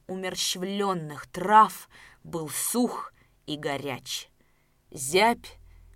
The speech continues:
перестаивалась. Требовалось немедля ни часу пустить по заклеклой дернистой верхушке в три-четыре следа бороны,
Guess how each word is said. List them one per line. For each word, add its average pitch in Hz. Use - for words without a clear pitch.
перестаивалась. 170
Требовалось 165
немедля 196
ни 220
часу 202
пустить -
по 160
заклеклой 165
дернистой 170
верхушке 160
в -
три-четыре 196
следа 180
бороны, 165